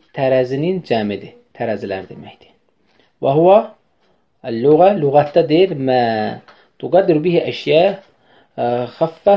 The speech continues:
əv thəqulə. Deyir ki, o şeydir ki, lüğəti mənasında qoysan ki, bir yerə, bir şeyin üzərinə. Ya deyir, çox gəlir, ya az gəlir. Tərəzi də ölçmü.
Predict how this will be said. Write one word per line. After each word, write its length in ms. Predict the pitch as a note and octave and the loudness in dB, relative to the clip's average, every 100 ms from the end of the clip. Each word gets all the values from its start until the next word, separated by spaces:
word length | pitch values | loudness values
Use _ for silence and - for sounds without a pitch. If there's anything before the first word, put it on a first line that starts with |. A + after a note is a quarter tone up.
| G3+ | 0
əv 240 | - C#3 - | -8 -10 -2
thəqulə. 480 | - - A#2 G2 F#2+ _ _ _ | -4 -2 -4 -4 -8 _ _ _
Deyir 300 | - C3 D3+ | -10 -6 -6
ki, 80 | E3 | -4
o 80 | |
şeydir 400 | D#3+ D3+ C#3+ A#2+ | -4 -4 -4 -6
ki, 180 | A2+ B2 B2+ F3+ | -10 -6 -6 -6
lüğəti 400 | D3+ A#2+ A#2 A#2+ | -4 -4 -4 -6
mənasında 600 | A2 G#2+ G#2 G2+ G#2+ B2 | -6 -6 -8 -10 -6 -8
qoysan 540 | - B2+ C3+ C#3+ C#3+ A#2 | -6 -4 -4 -6 -8 -10
ki, 220 | - B2 D#3 | -10 -8 -8
bir 260 | B2 A2+ | -10 -12
yerə, 300 | A#2 A2+ A2 C3 F3 _ _ _ _ _ _ | -8 -4 -4 -6 -10 _ _ _ _ _ _
bir 180 | B2 - | -16 -12
şeyin 280 | G#2+ G#2 | -10 -8
üzərinə. 340 | G#2 G2+ G#2+ G#2 _ _ | -8 -8 -8 -16 _ _
Ya 200 | C3+ D3 | -8 -8
deyir, 300 | D3 B2+ - | -6 -8 -6
çox 240 | D3 - | -10 -10
gəlir, 400 | - G#2+ A#2 D#3 | -8 -4 -4 -4
ya 160 | D#3 C3+ | -4 -6
az 220 | A2+ G#2 | -8 -14
gəlir. 320 | - F#2+ G2+ _ _ _ | -16 -18 -20 _ _ _
Tərəzi 420 | - A#2 A2+ A2+ | -14 -12 -12 -10
də 160 | A2 C3+ - _ _ _ _ _ | -12 -12 -16 _ _ _ _ _
ölçmü. 420 | - F#3 - G#3+ | -16 -16 -14 -18